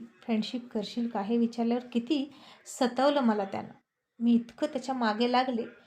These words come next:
तेव्हा किती त्रास दिला मला. मग आता तू वाट बघच म्हणावं." मिस्टर अकडू इंद्रा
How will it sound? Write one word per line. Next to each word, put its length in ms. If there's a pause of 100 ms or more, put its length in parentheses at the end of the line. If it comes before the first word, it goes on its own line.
(280)
तेव्हा 220
किती 440
त्रास 520
दिला 260
मला. 220 (540)
मग 160
आता 380 (340)
तू 120
वाट 320
बघच 400
म्हणावं." 420 (1160)
मिस्टर 500
अकडू 400
इंद्रा 380